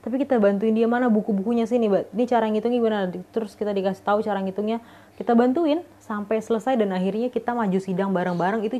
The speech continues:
cuma beda bulan doang karena daftarnya kan beda-beda tanggalnya kan. Jadi, eh, ya udah masuk list antrian aja gitu. Tapi lulus kita bareng-bareng, wisuda kita bareng-bareng. Wah, itu menyenangkan banget sih. Dan pada saat wisuda kita kayak nggak percaya,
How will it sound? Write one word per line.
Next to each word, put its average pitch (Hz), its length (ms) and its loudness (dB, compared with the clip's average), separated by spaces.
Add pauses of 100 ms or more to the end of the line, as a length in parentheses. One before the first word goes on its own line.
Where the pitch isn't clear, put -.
cuma 185 240 -4 (480)
beda 175 320 0
bulan 180 480 2
doang 190 240 -2
karena 190 160 -6
daftarnya 175 480 -4
kan 240 160 -4
beda-beda 156 480 -2
tanggalnya 151 480 -8
kan. 151 160 -8
Jadi, 156 240 -6 (560)
eh, 156 520 -6 (340)
ya 214 100 2
udah 330 160 2
masuk 254 320 -2
list - 80 -8
antrian 208 400 -2
aja 285 240 0
gitu. 269 240 -4
Tapi 247 400 -2
lulus 254 320 2
kita 320 160 0
bareng-bareng, 226 480 2
wisuda 233 240 2
kita 254 220 -2
bareng-bareng. 214 420 2
Wah, 233 80 -2
itu 226 160 -2
menyenangkan 175 480 -6
banget 214 400 -4
sih. 185 120 -4 (1080)
Dan 170 160 -4
pada 165 160 -2
saat 170 240 -6
wisuda 202 240 -2
kita 247 240 -2
kayak 170 240 -2 (480)
nggak 170 240 -4
percaya, 196 400 -4